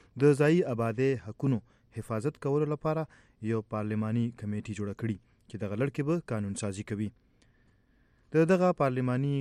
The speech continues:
کمیټې پریکړه بلوچستان وزیر اعلی نواب ثناء الله زهري په مشرۍ کې نهه په ورځ یو غونډه کې شوې. د ګوادر بندر او دې سره تړلي د چین پاکستان اقتصادي لوی لار غټه برخه بلوچستان کې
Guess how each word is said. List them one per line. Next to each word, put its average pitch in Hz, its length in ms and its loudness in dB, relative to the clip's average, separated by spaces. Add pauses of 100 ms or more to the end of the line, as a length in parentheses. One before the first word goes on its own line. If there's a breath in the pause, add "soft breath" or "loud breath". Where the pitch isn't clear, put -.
(140)
کمیټې 117 560 -4
پریکړه 117 340 0 (140)
بلوچستان 123 640 -4
وزیر 110 240 -4
اعلی 113 320 0
نواب 113 320 -2
ثناء 107 260 -4
الله 107 300 -4
زهري 139 260 0 (360 loud breath)
په 117 60 -2 (120)
مشرۍ 139 320 0
کې 143 240 0
نهه 170 200 2
په 123 120 -2
ورځ 117 240 -4
یو 110 100 0
غونډه 110 280 2
کې 107 140 -12
شوې. 110 200 -2 (420)
د 135 240 2
ګوادر 143 480 4
بندر 131 400 2
او 117 80 0
دې 120 140 0 (100)
سره 120 240 -4
تړلي 117 320 -2
د 107 160 -6
چین 123 240 -4
پاکستان 110 500 -10
اقتصادي 101 580 -6 (300)
لوی 120 240 0
لار 110 240 -4
غټه 123 260 -2
برخه 127 320 -6 (380 soft breath)
بلوچستان 104 500 -6
کې 110 100 -8